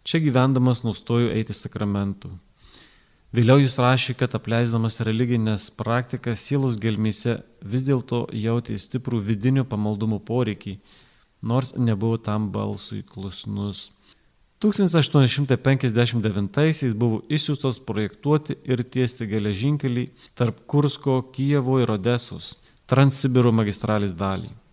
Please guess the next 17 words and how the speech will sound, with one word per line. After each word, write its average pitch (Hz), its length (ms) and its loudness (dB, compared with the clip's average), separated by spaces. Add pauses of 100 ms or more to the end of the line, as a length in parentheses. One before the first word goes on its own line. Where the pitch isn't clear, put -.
(880)
Nuošalios, 120 920 2 (300)
mažai 123 460 2
apgyvendintos 113 800 0
vietovės, 123 840 0 (120)
kuriuose 110 400 -2
šešetą 131 460 0
mėnesių 110 460 0
jam 101 120 0
teko 107 300 -4
dirbti, 123 540 -2 (560)
po 107 160 2
Peterburgo 123 960 0
šurmulio 120 420 2
atrodė 131 320 0
tarsi 113 380 -2
ramybės 117 720 0
oazė. 95 640 -6